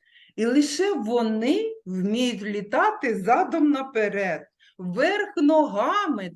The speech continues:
та боком. Колібрі зависає біля квіточки, дуже-дуже швидко тріпоче своїми крильцями. Ось. І, е, здається, ніби вона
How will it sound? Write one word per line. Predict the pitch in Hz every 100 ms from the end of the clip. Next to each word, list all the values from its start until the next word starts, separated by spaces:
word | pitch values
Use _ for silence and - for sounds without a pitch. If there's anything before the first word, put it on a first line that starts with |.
| -
та | 240 339
боком. | 196 180 214 190 165 - 139 127 _ _ _ _ _
Колібрі | 196 196 277 415 214 185
зависає | 165 196 202 214 233 220 202
біля | 196 170 196 175
квіточки, | 170 185 214 415 302 226 - - 147 139 _ - -
дуже-дуже | 180 185 403 349 269 240 339 269
швидко | 254 - 220 311 311 214
тріпоче | 214 214 - 285 294 220
своїми | 208 190 208 196 190
крильцями. | 190 196 202 370 403 - 226 180 156 165 - _ _ _ _ _
Ось. | 202 202 185 165 165 - _ _ -
І, | 254 294
е, | 190 175 185 196 185 165
здається, | 165 165 220 302 330 254
ніби | 240 285 220 233
вона | 190 214 247 294 302